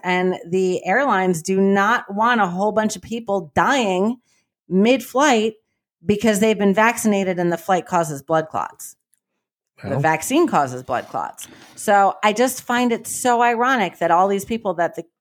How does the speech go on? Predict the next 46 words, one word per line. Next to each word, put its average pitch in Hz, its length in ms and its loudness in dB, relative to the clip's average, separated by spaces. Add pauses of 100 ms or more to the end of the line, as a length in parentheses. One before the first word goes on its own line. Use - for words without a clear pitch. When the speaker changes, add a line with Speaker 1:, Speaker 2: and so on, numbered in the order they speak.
(120)
Speaker 1:
that 156 260 -2
went 170 160 0
out 208 240 4
and, 170 180 -2 (320)
and 170 200 -2
stood 233 260 0
in 247 120 2
line 262 320 2
to 226 60 -4
get 226 220 0
the 214 60 -6
jab 247 340 2
so 220 220 0
they 208 160 -2
could 208 160 -10
get 226 120 0
on 226 140 2
a 226 60 0
plane 233 260 -2
and 220 100 0
travel 214 600 0 (320)
now 180 500 -2
might 196 340 -2
not 185 300 -4
be 185 160 -6
able 175 180 -8
to 175 140 -20
get 175 160 -6
on 170 160 -6
a 156 40 -10
plane 165 300 -10
and 135 140 -12
travel. 151 400 -6 (300)
Speaker 2:
Well, 190 280 0 (120)
I, 151 160 2 (200)
I 135 60 0
might 175 240 2
be 131 100 0
fucked 180 360 -2
then 107 180 0
because 98 340 -2
we 135 160 0
might 151 220 0
not 107 180 -4
be 98 140 -4
going 95 280 -2